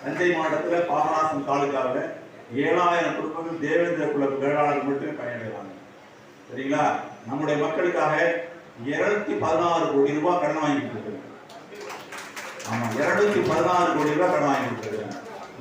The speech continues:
நாணயமா இருக்காங்க, அதான் முக்கியமான விஷயம். அதான் முக்கியமான விஷயம். நேர்மையாவும் நாணயமா இருக்காங்க. கடந்த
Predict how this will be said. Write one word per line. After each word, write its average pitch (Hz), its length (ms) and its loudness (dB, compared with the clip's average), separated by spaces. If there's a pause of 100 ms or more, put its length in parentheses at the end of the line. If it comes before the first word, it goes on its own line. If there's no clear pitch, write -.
நாணயமா 214 540 6
இருக்காங்க, 165 340 4
அதான் 180 200 2
முக்கியமான 160 320 2
விஷயம். - 340 -2 (1700)
அதான் 190 260 2
முக்கியமான 185 380 2
விஷயம். 139 400 0 (720)
நேர்மையாவும் 180 760 4
நாணயமா 175 380 2
இருக்காங்க. 143 340 2 (400)
கடந்த 151 260 -4